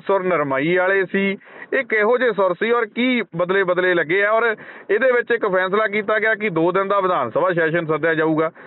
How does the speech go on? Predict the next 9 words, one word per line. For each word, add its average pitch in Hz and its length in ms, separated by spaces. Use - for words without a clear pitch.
ਇਹ 214 100
ਮੈਨੂੰ 185 260
ਲੱਗਦਾ 214 240
ਕਿ 226 220
ਜ਼ਿਆਦਾ 170 380
ਸੈਸ਼ਨ 185 360
ਲੰਬਾ 180 300
ਨਹੀਂ 262 220
ਹੈ। 240 80